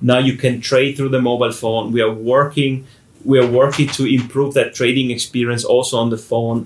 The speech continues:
You can trade on desktop, and now you can even trade on desk-, on, on mobile, and we will increase the amount of, uh, trading capability on the mobile. And we saw a great response from our customer. You know, over the last two years of pandemic, a lots of people put a lots of deposit on the side.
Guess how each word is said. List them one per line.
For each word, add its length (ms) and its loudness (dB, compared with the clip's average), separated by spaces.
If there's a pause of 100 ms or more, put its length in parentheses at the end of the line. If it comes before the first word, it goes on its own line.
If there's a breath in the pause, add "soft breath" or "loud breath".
You 60 -2
can 180 -4
trade 300 0
on 140 -4
desktop, 400 -2
and 100 -4
now 160 -2
you 140 -4
can 160 -6
even 200 -4
trade 200 -2
on 120 -4
desk-, 320 -2
on, 240 -2
on 160 -2
mobile, 460 2
and 100 -2 (120)
we 100 -2
will 240 -4
increase 560 -4
the 80 -2
amount 340 -2
of, 220 -6 (420 soft breath)
uh, 360 0
trading 340 0
capability 480 -4
on 120 -2
the 60 -6
mobile. 520 0 (800 loud breath)
And 140 6
we 60 8
saw 280 4
a 20 -2
great 340 -2
response 440 0
from 100 0
our 180 0
customer. 600 -4 (520 soft breath)
You 120 4
know, 200 4
over 220 4
the 100 0
last 320 -2
two 120 0
years 240 2
of 100 -10
pandemic, 640 0
a 60 0
lots 200 2
of 80 -10
people 280 -6
put 260 -6
a 40 2
lots 280 2
of 100 -10
deposit 440 -4
on 140 -6
the 60 -6
side. 380 -6